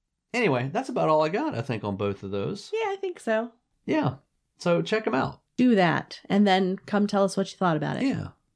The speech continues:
Speaker 1: please do. We always love to hear from people.
Speaker 2: Absolutely.
Speaker 1: You know, again, you know, drop us a line on the Facebook page or the Phantasmo After Dark email, which is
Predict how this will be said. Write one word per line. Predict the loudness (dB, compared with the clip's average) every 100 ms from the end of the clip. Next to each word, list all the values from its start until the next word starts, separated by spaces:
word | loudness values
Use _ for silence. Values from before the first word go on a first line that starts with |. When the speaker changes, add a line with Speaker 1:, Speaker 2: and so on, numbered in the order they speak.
| 2
Speaker 1:
please | 4 4
do. | 0 -2 -6 _
We | -2 0
always | 0 0
love | -2 0
to |
hear | -2 -2
from | -2
people. | -2 -4 -6 -12 _ _ -10
Speaker 2:
Absolutely. | -10 -6 -4 -4 -6 -6
Speaker 1:
You | -4
know, | -4 -4
again, | -4 0 2 2 0 -2
you | -2
know, | 0
drop | 0 0 0
us | -2
a |
line | 0 0 0
on | -2 -2
the | -4 -4 -4
Facebook | -4 -2 -4 -4
page | -4 0 0
or | 0 0
the | 0 -2 -2 -8
Phantasmo | -8 -6 -4 -4 -2
After | -4 -2
Dark | -4 -2
email, | 0 0 0 0
which | -4 -6
is | -8